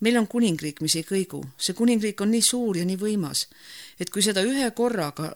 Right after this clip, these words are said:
ründaksid suurimad hädad ja tragöödiad, ei suudaks need endale pöörata isegi ühe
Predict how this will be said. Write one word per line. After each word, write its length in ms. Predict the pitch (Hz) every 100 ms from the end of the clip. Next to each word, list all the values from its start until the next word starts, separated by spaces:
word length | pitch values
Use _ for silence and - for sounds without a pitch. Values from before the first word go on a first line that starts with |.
| 180
ründaksid 540 | 240 233 165 - 156
suurimad 480 | - 254 254 202 175
hädad 300 | 214 226 170
ja 60 | 156
tragöödiad, 640 | 170 160 208 160 139 135 - - - - -
ei 120 | 165
suudaks 400 | 180 190 165 -
need 140 | 156 160
endale 300 | 160 156 147
pöörata 400 | 165 156 147 -
isegi 240 | 160 151
ühe 200 | 156 160